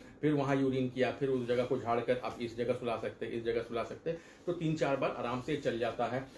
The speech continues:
और ये एब-, water absorbing capacity भी इसमें अच्छा खासा होता है। ये अपने bed का eight times more water absorb कर सकता है।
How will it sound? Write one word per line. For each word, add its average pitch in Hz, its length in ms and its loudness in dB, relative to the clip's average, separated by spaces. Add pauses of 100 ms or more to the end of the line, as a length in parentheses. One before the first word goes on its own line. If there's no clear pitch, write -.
(100)
और 127 160 4
ये 147 220 0
एब-, - 200 -2
water 131 220 0
absorbing 127 500 2
capacity 120 440 -4
भी 127 80 -4
इसमें 127 280 -4
अच्छा - 200 -6
खासा 110 300 -6
होता 104 320 -2
है। 127 200 -6 (300)
ये 143 260 2
अपने 160 260 2
bed 135 320 2
का 147 320 -2
eight 175 360 0
times 139 280 2
more 127 280 4
water 120 300 2
absorb 104 440 -4
कर 98 80 -4
सकता - 340 -10
है। 90 280 -14